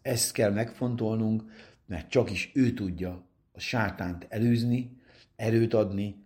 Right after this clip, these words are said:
örök életet adni, és erre ő maga a kenyér. Az ő szava, az ő eucharisztiája, az ő saját teste és vére, ami valóban ő maga egész személyes voltával.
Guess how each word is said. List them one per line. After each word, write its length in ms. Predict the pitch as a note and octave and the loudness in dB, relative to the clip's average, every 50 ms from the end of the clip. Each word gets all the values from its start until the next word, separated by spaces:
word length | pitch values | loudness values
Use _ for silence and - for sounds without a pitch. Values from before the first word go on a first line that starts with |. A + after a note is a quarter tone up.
| _ _ _ | _ _ _
örök 360 | - C3+ C3 B2+ A2 - - | 2 2 4 4 2 0 0
életet 420 | B2+ A2+ G#2+ G2 F#2+ G2+ F#2+ - | -2 0 0 0 0 -2 -4 -4
adni, 260 | G2+ F#2 F#2 F#2 F#2+ E2+ | -4 -4 -4 -4 -6 -6
és 180 | E2 - - | -8 -8 -10
erre 220 | - - G2 F2+ F2 - | -8 -6 -4 -4 -4 0
ő 200 | - C#3 B2+ A2+ | 2 4 4 4
maga 300 | G2+ G2+ G#2 G2 E2 E2+ | 4 0 0 -2 -4 -6
a 80 | F2 - | -8 -8
kenyér. 500 | - A2 F#2+ F2 F2 F2 E2 D2 - - _ _ _ _ _ | -6 -6 -6 -6 -6 -6 -8 -8 -12 -18 _ _ _ _ _
Az 160 | - F#2+ F2+ F#2 | -14 -10 -6 -4
ő 100 | F#2 F2+ | -4 -4
szava, 720 | F2+ - - - B2+ A2 G#2+ A2 G#2+ G#2 A2 - - _ | -4 0 2 4 4 4 6 4 2 2 0 -6 -14 _
az 160 | - G#2 F#2 G2 | -14 -12 -8 -8
ő 120 | F2+ - | -8 -6
eucharisztiája, 880 | - A#2+ A#2 A2 - A2+ G#2+ F#2 F#2 - - - A2 G2 F#2 F#2+ F#2 F#2 | -4 -2 -2 -2 -2 -2 -4 -4 -6 -8 -8 -6 -6 -4 -4 -2 -4 -4
az 180 | F#2+ F#2+ F#2 F#2 | -4 -4 -6 -6
ő 80 | F2+ | -6
saját 480 | F2+ F2+ - - B2 G#2+ G2 F#2 F#2 - | -6 -6 -4 -2 0 0 -2 -2 -6 -4
teste 340 | - A2+ G2+ F2+ - - G#2 | -4 -4 -4 -4 -4 -6 -6
és 280 | F#2 F#2 F#2 - G2+ F2+ | -4 -6 -6 -8 -10 -6
vére, 420 | G2+ G#2+ G2+ G2+ G2 G2 G2 - - - - _ - | -4 -2 -2 0 0 -2 -2 -4 -12 -20 -20 _ -12
ami 160 | G2+ F#2+ F2+ F2+ | -8 -6 -2 2
valóban 520 | A2 A#2+ B2 C3 A#2+ A2 G2 G2 G2 F2+ F#2 | 4 4 6 6 4 2 0 0 -2 -4 -4
ő 200 | A#2+ A#2+ A#2+ A2+ | -4 0 0 0
maga 360 | G2 G2+ G2+ G2 F2+ F#2 - - | 0 0 -2 -2 -4 -6 -6 -6
egész 340 | B2+ A#2 F#2+ F#2 F#2 F2 | -6 -6 -6 -6 -8 -8
személyes 420 | - - - F#2 F2+ F2 E2 D#2+ - | -10 -8 -8 -8 -8 -8 -10 -12 -12
voltával. 640 | - F2 E2+ E2+ - F2+ F2 E2+ F2 F2 F2 F2 - | -12 -12 -12 -10 -10 -10 -10 -8 -8 -10 -12 -12 -16